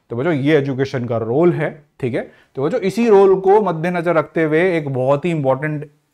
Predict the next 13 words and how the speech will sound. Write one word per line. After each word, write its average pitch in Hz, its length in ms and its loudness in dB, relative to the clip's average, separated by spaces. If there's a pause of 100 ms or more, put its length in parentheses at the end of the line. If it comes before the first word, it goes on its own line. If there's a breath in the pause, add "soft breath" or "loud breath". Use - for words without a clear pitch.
(180)
एक्ट 160 380 0
भारत 123 340 -6
सरकार 131 400 0
ने 135 80 -2
लॉन्च 127 380 -4
किया 113 200 -6
था, 151 200 -4
जिसे 139 220 -8
हम 139 120 -4
कहते 120 240 -6
हैं 147 320 -10 (480)
आरटीई 156 960 -2
एक्ट, 127 320 -8